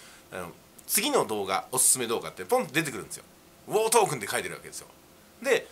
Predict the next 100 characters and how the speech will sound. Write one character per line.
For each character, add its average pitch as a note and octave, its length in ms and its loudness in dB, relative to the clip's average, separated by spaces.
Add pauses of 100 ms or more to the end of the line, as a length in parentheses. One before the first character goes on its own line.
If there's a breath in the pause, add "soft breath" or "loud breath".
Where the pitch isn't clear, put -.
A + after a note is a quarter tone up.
(140 loud breath)
小 G3+ 120 6
野 B3+ 60 8
里 A#3 120 8
さ E3 220 4
ん F3 80 0
以 F#3+ 40 0
外 D3+ 160 6
に A#2+ 40 -2
魚 C#3+ 120 2
東 D#3 180 2
君 A2+ 120 -6
の F#2 80 -8
こ F2 100 -12
と F#2 80 -6
を F#2 40 -4
一 F#2+ 60 2
生 C3 100 2
懸 C3+ 120 0
命 G2 80 -6
話 F#2+ 240 -6
し - 40 -4
て E2+ 60 -8
る D#2 60 -10
人 F2 120 -12
っ - 20 -20
て、 F2 420 -6
こ C#3 120 -4
の C3+ 60 0
花 F#3 240 4
屋 G#2+ 60 0
龍 A2+ 80 -2
馬 G2 100 -6
さ F2 120 -6
ん D#2+ 40 -10
し - 60 -10
か E2 80 -12
い E2 60 -10
な G2+ 80 -6
い F#2+ 60 -6
ん D#2+ 60 -14
で、 D2+ 140 -14 (100)
「お、 C#3 220 -4 (600 loud breath)
ち - 80 -4
ょ G3 40 2
っ - 20 0
と B2 80 -6
小 C3 80 -2
野 A3 80 0
里 A3 120 4
さ C3+ 220 4
ん A#2+ 80 -2
の G#2 180 -4 (120)
こ A#2+ 100 -6
れ A#2+ 60 -2
何、 C3+ 260 -2
ケ G#3+ 180 -2
チ F#3+ 120 -2
つ - 80 2
け F#3+ 40 0
て D#3+ 120 0
ん B2 40 -2
の？ B2 80 -2
そ D3+ 120 -2
れ D3+ 40 -4
と G3 80 -2
も D3+ 120 -2
味 B2 100 -6
方 E3 180 0
な G3+ 80 2
の？」 D3+ 120 0
み A2 80 -6
た G2+ 80 -6
い - 20 -8
な E2+ 60 -8
感 F#2 160 -8
じ G2+ 80 -8
で G#2 60 -6
見 A2+ 120 -6
に G2 80 -6
行 E2 60 -10
く E2 80 -10
わ D#2+ 40 -8
け D#2+ 60 -12
で - 60 -16
す - 60 -16
よ G#2 80 -10
ね。 A#3+ 100 -10 (640 loud breath)
そ F#3 120 -6
し - 60 0
て、 G3 360 2
ど C4 180 4
う E4 40 2
せ F#4+ 100 4
見 G4 120 2
る D4 80 -6
ん A#2+ 60 -6
だ F2+ 80 -6
っ - 100 -8
た - 80 -16
ら、 - 80 -18